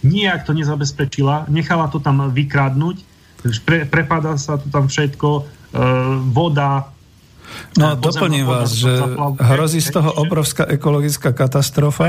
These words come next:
Speaker 1: Presne tak.
Speaker 2: Hej,
Speaker 1: A už len
Speaker 2: a
Speaker 1: obnoviť tú výrobu
Speaker 2: Mhm.
Speaker 1: bolo, to by boli také obrovské náklady, keby sa to zakonzervovalo, nechalo, tak môže tam zase vstúpiť, ísť a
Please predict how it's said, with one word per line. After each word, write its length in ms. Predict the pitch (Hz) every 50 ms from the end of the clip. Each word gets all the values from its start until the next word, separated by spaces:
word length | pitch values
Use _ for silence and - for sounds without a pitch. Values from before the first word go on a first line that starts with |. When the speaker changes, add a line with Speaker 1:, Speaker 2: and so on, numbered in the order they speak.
| 208
Speaker 1:
Presne 180 | 208 - - -
tak. 200 | - - 415 - - - - - -
Speaker 2:
Hej, 160 | 127 135 135
Speaker 1:
A 60 | 127 123
už 100 | - -
len 100 | - -
Speaker 2:
a 100 | 127 127 127 117
Speaker 1:
obnoviť 320 | - 208 226 220 202 202 -
tú 120 | - - 160
výrobu 400 | 175 180 175 175 139 143 143 156
Speaker 2:
Mhm. 100 | 160 147
Speaker 1:
bolo, 320 | 143 147 160 165 160 160 156 160 160 147
to 80 | 139 180
by 200 | 175 175 160 160 160
boli 180 | 147 143 165
také 240 | 165 156 185 180 -
obrovské 380 | 180 175 165 180 175 170 - 165
náklady, 560 | 151 151 147 143 - 151 147 147 151 180 196 - - - -
keby 160 | - 170 180
sa 100 | - 175
to 80 | 160
zakonzervovalo, 920 | 160 151 156 - 175 156 147 147 156 156 156 151 147 147 156 170 175 160 -
nechalo, 380 | 156 151 139 - 151 151 165 156
tak 180 | 160 160 139 - - - - - -
môže 200 | - 147 160 170
tam 160 | 170 156 143
zase 240 | 131 147 - - 135
vstúpiť, 580 | - - - 196 196 196 208 220 220 220 - - - - - - - -
ísť 320 | 151 175 208 208 196 - - - -
a 120 | 131 135